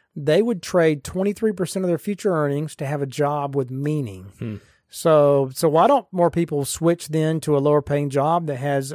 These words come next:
Speaker 1: a more meaningful job, you know, like being a school teacher, for instance?
Speaker 2: Mm-hmm.
Speaker 1: I mean, it's, you know, what higher calling could you have? That's a great profession, a lot of meaning behind that. You really affect some lives. Um, but according to Santos, it's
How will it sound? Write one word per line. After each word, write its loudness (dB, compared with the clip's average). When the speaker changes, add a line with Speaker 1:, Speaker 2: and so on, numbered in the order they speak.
Speaker 1:
a -8
more -2
meaningful -2
job, -10
you -4
know, -2
like -6
being -6
a -8
school -6
teacher, -4
for -18
instance? -14
Speaker 2:
Mm-hmm. 0
Speaker 1:
I 0
mean, -4
it's, -12
you -10
know, -4
what -4
higher -4
calling -2
could -10
you -6
have? -6
That's -14
a -14
great -8
profession, -6
a -10
lot -4
of -6
meaning -2
behind -8
that. -10
You -10
really -4
affect -10
some -12
lives. -10
Um, 0
but 2
according 2
to 2
Santos, -2
it's -6